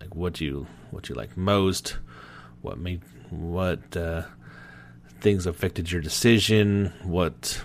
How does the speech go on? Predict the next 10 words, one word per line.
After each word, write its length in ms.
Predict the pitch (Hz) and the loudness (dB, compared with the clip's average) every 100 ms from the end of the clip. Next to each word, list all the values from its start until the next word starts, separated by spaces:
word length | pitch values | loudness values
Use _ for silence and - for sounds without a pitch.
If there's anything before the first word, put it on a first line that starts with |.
| - | 2
platform 520 | 113 98 - 113 104 | 6 6 4 2 4
you 100 | 101 | 4
playing 460 | 98 107 101 98 98 | 4 4 4 4 4
on? 520 | 98 98 98 95 85 - - | 4 4 2 0 -2 -6 -10
Um, 420 | 76 76 76 73 - - - - - | -8 -8 -8 -12 -14 -20 -20 -18 -10
buying 200 | 76 71 | -8 -6
it 120 | 76 | 0
digitally 440 | 110 107 107 107 | 4 4 6 6
or 80 | 87 | 6
physical, 920 | - 117 107 104 98 110 104 101 95 | 4 4 4 4 2 6 6 4 0